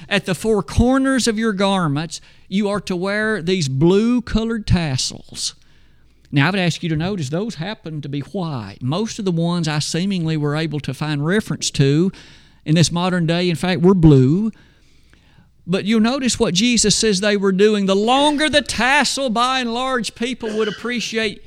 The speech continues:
"He's more holy. He's more godly."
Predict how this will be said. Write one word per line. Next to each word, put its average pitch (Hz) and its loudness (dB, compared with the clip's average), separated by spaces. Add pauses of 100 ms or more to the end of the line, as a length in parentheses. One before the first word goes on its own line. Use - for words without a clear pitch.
"He's 214 -4
more 240 4
holy. 240 6 (1500)
He's 190 4
more 220 8
godly." 196 2